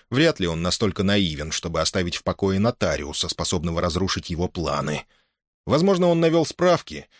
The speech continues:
и, узнав о сомнительной чистоте его крови, воспользовался бередящими город слухами о ритуальных убийствах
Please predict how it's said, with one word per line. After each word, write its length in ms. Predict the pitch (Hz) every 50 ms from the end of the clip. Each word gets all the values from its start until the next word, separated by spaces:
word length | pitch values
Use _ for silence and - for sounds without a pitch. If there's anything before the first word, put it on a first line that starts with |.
| _ _ -
и, 80 | 82
узнав 320 | 92 98 92 131 139 110 -
о 40 | 117
сомнительной 520 | - 117 123 131 123 - 113 107 107 104
чистоте 440 | - - 113 - 107 104 - 123 120 113
его 160 | 101 110 107
крови, 520 | - - 139 156 151 131 120 107 92 76 -
воспользовался 720 | 92 113 - - - 151 147 117 113 117 117 110 - -
бередящими 580 | 98 107 107 107 101 113 107 101 - 110 104 101
город 320 | 87 104 110 101 101 -
слухами 460 | - - 127 123 120 - 117 101 104 101
о 100 | 101 95
ритуальных 540 | 95 90 - 104 104 104 101 107 - -
убийствах 600 | 135 131 127 147 151 143 - - 123 120 - -